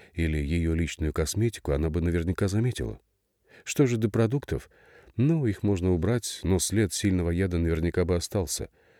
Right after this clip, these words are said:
Да и потом, я сомневаюсь, что у Веры есть личные продукты. Они одни на весь холодильник, и никогда не знаешь, кто что схватит».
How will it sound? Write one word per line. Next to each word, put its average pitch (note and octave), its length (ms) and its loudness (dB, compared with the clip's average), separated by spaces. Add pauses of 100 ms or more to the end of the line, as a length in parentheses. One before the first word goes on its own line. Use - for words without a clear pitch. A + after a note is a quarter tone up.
Да E2 120 0
и D#2 60 4
потом, D#2 340 -2
я D2+ 140 0
сомневаюсь, E2+ 500 0
что - 180 -6
у D2 40 0
Веры E2 260 0
есть D#2 220 -4
личные E2+ 320 -2
продукты. F#2+ 460 -4 (460)
Они G#2+ 220 6
одни A2 280 2
на E2+ 80 2
весь E2 160 0
холодильник, E2 580 -2 (380)
и F#2+ 100 4
никогда F2+ 400 2
не F#2 100 2
знаешь, E2+ 360 -2
кто F2+ 180 -4
что - 200 -6
схватит». - 480 -8